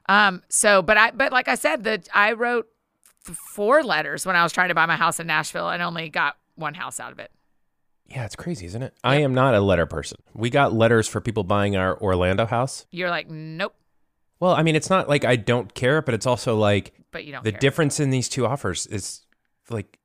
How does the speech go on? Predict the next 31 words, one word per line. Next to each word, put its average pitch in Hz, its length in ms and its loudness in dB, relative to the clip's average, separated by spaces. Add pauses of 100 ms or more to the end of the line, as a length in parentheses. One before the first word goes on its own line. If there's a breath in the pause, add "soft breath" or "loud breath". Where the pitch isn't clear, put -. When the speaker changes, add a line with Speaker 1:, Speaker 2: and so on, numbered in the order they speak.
(280)
Speaker 2:
tens 147 280 -4
of 143 80 -2
thousands 113 400 -2
of 87 80 -8
dollars. 107 380 -4
This - 180 -4
is, 135 100 -6
like, 120 140 0
real 101 460 0
impact 110 500 2
on 90 380 0 (120)
Speaker 1:
Uh-huh. 165 480 -8
Speaker 2:
like, - 220 -2
our, 110 540 2
our 110 180 2 (320)
future 160 400 -4
savings. 131 540 -4
Like, 120 180 -6
I 135 80 4
don't 165 120 4
know 143 100 6
what 131 240 2
I, 127 160 4
what 131 260 0
your 135 160 4
letter 113 340 4
can 104 180 -4
do. 104 440 0 (600 loud breath)
Like, 117 280 0 (200)
like, 123 300 0
y-, - 180 -6